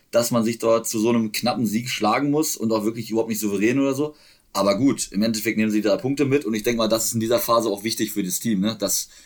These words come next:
wo jetzt Volland und Havertz weg sind, dass du da eben jetzt einfach erstmal die Punkte holst und dich dann in den kommenden Wochen immer mehr einspielst.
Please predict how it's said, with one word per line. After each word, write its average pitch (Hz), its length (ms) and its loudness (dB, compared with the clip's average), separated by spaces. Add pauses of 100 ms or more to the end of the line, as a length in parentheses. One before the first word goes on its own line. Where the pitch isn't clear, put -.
(120)
wo 110 100 4
jetzt 110 140 0
Volland 123 240 2
und 104 100 -2
Havertz 110 300 0
weg 120 120 0
sind, 123 300 0 (320)
dass 110 160 0
du 107 80 -2
da 110 180 4
eben 107 460 2
jetzt 110 480 0
einfach 110 240 -2
erstmal 107 240 0
die 95 80 2
Punkte 107 340 0
holst 85 260 -6
und 104 140 0
dich 104 80 0
dann 107 160 2
in 104 80 2
den 98 140 -2
kommenden 107 320 2
Wochen 107 220 0
immer 110 180 2
mehr 107 180 4
einspielst. 113 640 0